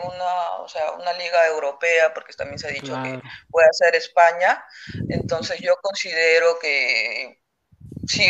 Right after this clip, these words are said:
Speaker 1: ofrecen un millón, bueno, nos va a competir porque de cierta manera todavía tiene contrato con nosotros y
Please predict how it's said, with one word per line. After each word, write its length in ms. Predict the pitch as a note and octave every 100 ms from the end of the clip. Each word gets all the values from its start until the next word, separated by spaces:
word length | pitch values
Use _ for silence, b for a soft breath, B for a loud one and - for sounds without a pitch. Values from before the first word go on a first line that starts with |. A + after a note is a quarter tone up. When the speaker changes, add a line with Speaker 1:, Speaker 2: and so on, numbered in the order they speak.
| E3+
Speaker 1:
ofrecen 440 | E3+ G#3+ G#3 A3 A3
un 140 | A3
millón, 380 | A3+ A3+ C4 D4+
bueno, 180 | F#3+ D#3+
nos 100 | F3
va 60 | C4
a 60 |
competir 340 | F4+ E4+ F#4+ A4
porque 200 | - A#3
de 100 | A3+
cierta 220 | C#4+ D4+
manera 280 | C4 C4 C4+
todavía 220 | A#3+ A3+
tiene 200 | A#3+ A#3
contrato 300 | A3+ G#3 G#3
con 140 | G#3+
nosotros 460 | G3+ G3+ A#3 D#4 E4+
y 280 | F3+ D3+